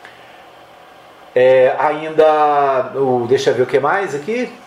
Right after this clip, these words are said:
O Diário da Manhã destaca o seguinte: discutir o nome do M D B ao governo agora é precipitado.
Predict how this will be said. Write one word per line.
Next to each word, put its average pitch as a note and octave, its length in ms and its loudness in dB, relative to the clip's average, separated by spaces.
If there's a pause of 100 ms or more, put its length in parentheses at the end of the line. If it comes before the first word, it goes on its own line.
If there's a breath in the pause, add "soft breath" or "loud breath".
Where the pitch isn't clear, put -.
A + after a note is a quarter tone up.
(140)
O C#3 180 0
Diário E3 400 2
da F3 100 2
Manhã F#3+ 340 0
destaca G3 320 0
o - 40 -10
seguinte: D#3+ 340 -10
discutir G3+ 460 -6
o A#3+ 60 0
nome G#3 260 4
do F#3 160 4
M F3+ 120 -6
D F3 140 0
B D3 240 0
ao D3 120 4
governo C#3+ 420 2
agora D3+ 320 2
é - 20 -2
precipitado. D3 1080 -4